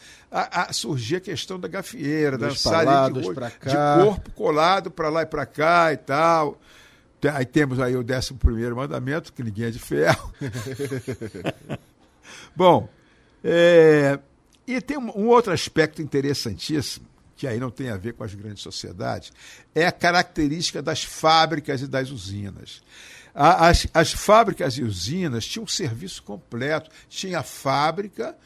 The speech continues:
Speaker 1: mas tinha escola de aprendizado, tinha time de futebol, tinha coral,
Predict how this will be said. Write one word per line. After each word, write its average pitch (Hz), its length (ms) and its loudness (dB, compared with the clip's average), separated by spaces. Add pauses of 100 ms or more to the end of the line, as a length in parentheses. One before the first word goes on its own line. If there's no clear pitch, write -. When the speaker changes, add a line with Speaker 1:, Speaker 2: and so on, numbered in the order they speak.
(180)
Speaker 1:
mas 156 220 -2
tinha 175 220 -12
escola 156 600 0
de 120 80 -8
aprendizado, 127 1040 -4 (300)
tinha 220 340 -8
time 185 380 -8
de 156 140 -14
futebol, 135 1000 -4 (200)
tinha 185 720 -2
coral, 160 1000 4